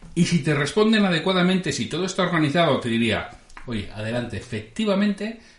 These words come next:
parece una buena oportunidad". Luego nunca se sabe, ¿eh? Esto es como los melones, hasta que no lo abres, pero sí parece una buena oportunidad. Ahora, si las respuestas a esto son, "¿La cual? Pues no, de eso aquí no". Ah, esa, ¿para qué? Eso ya, ya sabrás, ya irás tú haciendo, ¿no? Pero ya eres tú,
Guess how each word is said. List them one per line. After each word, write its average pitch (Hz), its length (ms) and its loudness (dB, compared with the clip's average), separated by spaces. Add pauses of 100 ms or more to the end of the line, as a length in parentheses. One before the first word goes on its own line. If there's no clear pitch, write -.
(180)
parece 127 280 -4
una 143 120 -4
buena 131 180 0
oportunidad". 156 320 0
Luego 262 180 6
nunca 254 220 8
se 180 100 -2
sabe, 175 280 4
¿eh? 185 40 4
Esto 185 160 -2
es - 60 -4
como 175 160 0
los 151 140 2
melones, 151 320 2
hasta 127 220 -6
que 139 80 -4
no 175 100 0
lo 170 100 2
abres, 190 320 2 (280)
pero 240 360 4
sí 170 180 -4
parece 156 220 -4
una 147 100 -2
buena 135 200 -2
oportunidad. 107 400 -6
Ahora, 151 340 2 (280)
si 156 220 2
las 151 160 8
respuestas 220 520 0
a 151 100 2
esto - 300 -6
son, - 360 2 (500)
"¿La 117 140 -2
cual? 285 460 10 (960)
Pues 170 160 2
no, 165 160 6
de 156 80 4
eso 156 200 4
aquí 143 260 2
no". 98 440 -2
Ah, 101 240 -2
esa, 87 220 -8
¿para - 120 -12
qué? - 200 -12 (140)
Eso 98 200 -6
ya, 92 200 2
ya 123 120 2
sabrás, 151 360 0
ya 113 120 0
irás 117 240 0
tú 98 80 -8
haciendo, 131 320 2
¿no? 135 140 0
Pero 98 320 -4
ya 127 120 2
eres 131 220 0
tú, 107 420 -2